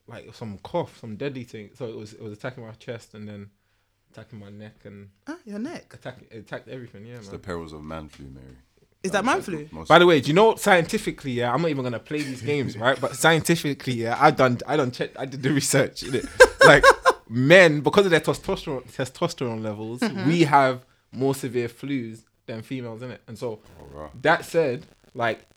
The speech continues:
Speaker 1: in the same way, <laughs> I don't wanna say, I don't
Speaker 3: I was
Speaker 1: wanna go
Speaker 3: just doing
Speaker 1: mad.
Speaker 3: bro science.
Speaker 1: I was,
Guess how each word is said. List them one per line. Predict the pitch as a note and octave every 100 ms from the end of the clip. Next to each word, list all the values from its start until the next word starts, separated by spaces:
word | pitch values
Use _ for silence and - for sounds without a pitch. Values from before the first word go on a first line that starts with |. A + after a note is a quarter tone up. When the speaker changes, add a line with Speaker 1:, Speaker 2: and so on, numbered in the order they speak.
| _
Speaker 1:
in | D3
the | C3+
same | - F3+ F#3
way, | E3 D#3+ E3 - -
<laughs> | - -
I |
don't | - C3+
wanna | D3+ C3+
say, | D3+
I | -
don't | C#3
Speaker 3:
I | F#3
was | D3+
Speaker 1:
wanna |
go |
Speaker 3:
just | C#3
doing | C3+ F2
Speaker 1:
mad. |
Speaker 3:
bro | F2 G2+
science. | G2 D2+
Speaker 1:
I | A#2+
was, | D3+